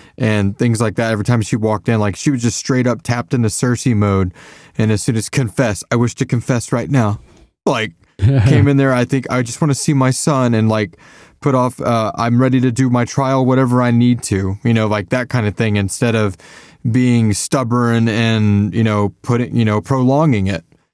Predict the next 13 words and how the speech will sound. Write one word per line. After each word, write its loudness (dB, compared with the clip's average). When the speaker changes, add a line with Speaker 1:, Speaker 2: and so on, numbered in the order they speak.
Speaker 1:
And 2
by 0
the 0
time 0
it -2
comes 2
Speaker 2:
Right. 2
Speaker 1:
down 2
to 0
it, -2
I'm 0
sure 0
that -2